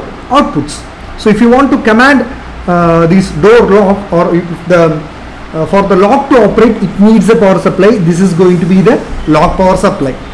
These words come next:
So for here also we need to connect a twelve volt supply. Either you can take a tap from here, you can connect it here. Okay, twelve volt supply you can provide. So this is one of the most important power wiring connections.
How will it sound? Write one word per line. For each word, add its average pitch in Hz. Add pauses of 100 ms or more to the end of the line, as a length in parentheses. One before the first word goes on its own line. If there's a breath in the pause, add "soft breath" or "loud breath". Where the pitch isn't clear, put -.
(160)
So 202
for 196
here 262
also 247
we 214
need 208
to 226
connect 190
a 262
twelve 180
volt 180
supply. 143 (520)
Either 151
you 190
can 214 (120)
take 190
a 202
tap 170
from 196
here, 214
you -
can 165
connect 160
it 165
here. - (600)
Okay, 220 (240)
twelve 160
volt 170
supply 196
you 202
can 233
provide. 185 (680)
So 202
this 202
is 262 (160)
one 180
of 196
the 202
most 214
important 202
power 175
wiring 185
connections. 135